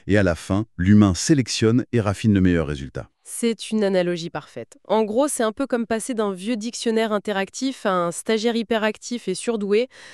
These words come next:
Speaker 2: à qui on donnerait un bureau et les clés de l'entreprise.
Speaker 1: C'est exactement ça, ouais.
Speaker 2: Mais du coup, en me disant tout ça, il y a une question évidente qui m'est venue à l'esprit.
Speaker 1: Je t'écoute.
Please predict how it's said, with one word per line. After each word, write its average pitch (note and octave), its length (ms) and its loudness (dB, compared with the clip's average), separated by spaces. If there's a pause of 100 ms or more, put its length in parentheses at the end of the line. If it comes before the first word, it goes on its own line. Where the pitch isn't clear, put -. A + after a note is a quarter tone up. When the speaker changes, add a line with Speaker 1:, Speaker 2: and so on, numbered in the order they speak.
(200)
Speaker 2:
à G3 100 0
qui - 160 -2
on A#3 80 2
donnerait G3+ 260 2
un G3 120 2
bureau F3+ 380 2
et G#3 60 2
les F3 140 0
clés G#3 160 0
de F#3 40 -2
l'entreprise. D#3 600 -6 (120)
Speaker 1:
C'est - 280 0
exactement F#2 560 0
ça, - 180 -8 (220)
ouais. F#2 180 0 (180)
Speaker 2:
Mais G3+ 120 0
du G3+ 120 2
coup, C#4+ 300 4
en G#3 40 0
me G3 120 4
disant G#3 220 0
tout G#3 100 -8
ça, C#4+ 380 0
il F#3+ 80 -8
y F#3+ 60 0
a - 20 2
une F#3+ 140 0
question G#3+ 500 -2
évidente B3+ 520 0
qui - 140 -6
m'est D#3 120 0
venue D#3 120 -2
à D3 80 0
l'esprit. C#3+ 380 -6
Speaker 1:
Je A2 180 -8
t'écoute. F#2 400 -2